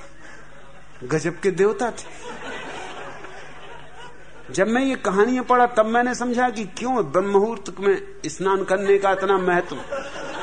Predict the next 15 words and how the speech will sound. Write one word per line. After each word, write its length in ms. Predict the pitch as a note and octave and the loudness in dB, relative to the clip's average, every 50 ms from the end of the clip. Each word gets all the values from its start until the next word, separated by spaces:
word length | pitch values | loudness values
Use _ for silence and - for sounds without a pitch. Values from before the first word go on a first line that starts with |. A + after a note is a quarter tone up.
| - - - - - - - - - - - - - - - - - - - - - - - - - - - - - - - D3+ | -8 -8 -8 -8 -8 -8 -8 -8 -8 -8 -8 -8 -8 -8 -8 -8 -8 -8 -10 -10 -10 -10 -10 -12 -10 -10 -10 -12 -10 -4 0 4
नहीं 100 | E3+ F#3 | 4 4
तो 140 | - G#3 | 6 6
ऋषि 280 | G#3+ A3+ A3+ - - B3+ | 4 4 4 2 2 2
मुनि 280 | B3 B3 C4 B3+ B3+ A3 | 4 4 4 4 4 2
जाए 480 | F3+ E3 D3 D3 G3 G#3+ A#3+ C4 C#4 | 0 0 4 6 8 8 8 8 6
ही 80 | C#4+ C#4+ | 6 6
नहीं 220 | C#4 D4 C#4+ C4+ | 6 6 4 4
कहीं, 260 | - A3+ G3+ F#3 E3 - - - - - - - - B2 C3 | 4 4 4 4 2 0 -2 -8 -10 -10 -10 -8 -4 4 8
बैठे 320 | F#3 G#3+ A#3 - - A#3 | 10 10 8 8 4 0
हैं, 100 | C4+ C4 | 2 2
अड्डा 280 | A#3+ B3 A3 G#3 B3 B3 | 2 2 4 4 4 6
जमाए, 380 | A3 A#3+ A#3+ A#3+ A#3+ A#3 A3+ | 6 6 6 6 6 6 6
धूनी 300 | G3+ F#3 A3 A#3 A#3+ A#3+ | 6 6 4 4 6 4
लगाए 380 | A3+ A3+ A3+ G#3 A3 G#3+ G#3 G#3 | 4 4 6 8 8 10 10 10
वहीं, 240 | F#3+ F#3 F3 E3+ | 8 8 6 4